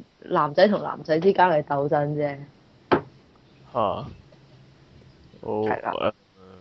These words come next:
Speaker 2: OK。咁但係，即係，呃，譬如，即係我哋男仔啦，即係普遍，即係唔計嗰啲糟糕向啊，或者 surface 向嘅動畫咧，咁我哋普遍係鍾意睇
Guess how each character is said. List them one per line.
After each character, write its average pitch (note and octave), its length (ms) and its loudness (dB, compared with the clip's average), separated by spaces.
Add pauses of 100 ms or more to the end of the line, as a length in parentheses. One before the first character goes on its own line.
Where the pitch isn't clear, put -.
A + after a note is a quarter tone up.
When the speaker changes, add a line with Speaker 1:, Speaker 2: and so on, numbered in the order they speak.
(440)
Speaker 2:
OK。 A#2+ 800 -6 (400)
咁 E3+ 160 0
但 C3+ 200 8
係， A#2 100 2 (200)
即 A#3 120 6
係， E3 100 6 (600)
呃， A2 280 -2
譬 G#2 460 0
如， G2 80 -6
即 D#3 100 -4
係 C#3 80 8
我 B2+ 80 6
哋 A2+ 100 0
男 - 20 -8 (200)
仔 F#2+ 140 -6
啦， A#2+ 520 0
即 C3+ 120 -6
係 A#2 40 -2
普 - 120 -2 (180)
遍， A#2 200 -10
即 C3+ 80 -8
係 A#2 60 -2
唔 F#2+ 60 -12 (280)
計 A2 260 0
嗰 A#2+ 60 2
啲 C3 360 0 (300)
糟 B2+ 160 2
糕 A#2+ 260 6
向 G2 240 6
啊， F#2+ 920 2 (280)
或 A2 100 4
者 A#2+ 80 6
surface B2 540 6
向 G2 220 2
嘅 G2 100 0
動 F#2 180 0
畫 F#2+ 200 6
咧， A2+ 100 6
咁 A2 80 -2
我 F#2+ 80 -2
哋 F#2 80 0
普 G2+ 120 4
遍 G#2+ 200 0
係 F#2 60 -10
鍾 G#2 160 -8
意 G2+ 40 -10
睇 G2 100 -6